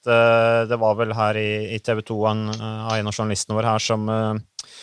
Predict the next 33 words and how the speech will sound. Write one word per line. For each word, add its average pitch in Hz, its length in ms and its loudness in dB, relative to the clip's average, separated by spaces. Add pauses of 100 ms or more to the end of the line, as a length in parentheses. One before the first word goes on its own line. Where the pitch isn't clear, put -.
(160)
da 135 100 8
var 131 140 8
det 131 80 4
denne 131 160 2
nyheten 113 480 2
fra 123 160 4
Colombia 107 640 4
om, 113 340 2
eh, 113 260 2 (100)
utreiseforbud 104 1300 2
for, 110 240 2
eh, 110 480 4
colombianere, 113 600 4
men 120 180 2
så 117 240 0
sa - 380 4 (100)
jeg 107 260 4
til, 104 360 -2
eh, 107 420 4
vedkommende 107 520 -2
som 123 120 -2
ringte 101 260 -4
meg 104 200 0
at - 180 -10
jeg - 320 -4
tror 104 240 -6
kanskje 107 460 -2
ikke 110 160 -2
at - 100 -20
det 101 220 -4
blir 104 180 -4
en 107 80 -2
stor 101 240 -2